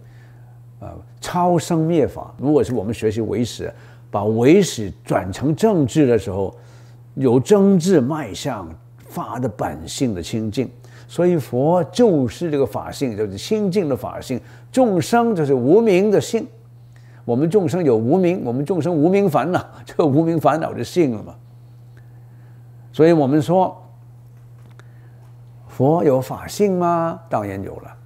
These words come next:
一切众生都可以成佛，都有他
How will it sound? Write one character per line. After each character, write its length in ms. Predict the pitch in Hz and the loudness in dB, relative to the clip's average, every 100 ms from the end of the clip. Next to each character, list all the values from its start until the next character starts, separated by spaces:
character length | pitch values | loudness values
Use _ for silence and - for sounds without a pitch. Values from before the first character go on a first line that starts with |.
| - - - - - - - - - | -20 -20 -20 -20 -20 -20 -20 -20 -4
一 100 | 170 | -2
切 160 | - 180 | 2 2
众 280 | 202 160 120 | 4 2 -2
生 300 | - 143 131 | -4 -4 -2
都 220 | 190 160 | 0 0
可 140 | 123 | 0
以 100 | 123 | -4
成 240 | 101 95 107 | -4 -10 -12
佛， 180 | 80 - - - - | -12 -16 -20 -20 2
都 220 | 208 202 | 6 8
有 180 | 135 90 | 6 2
他 280 | 131 139 | -2 -4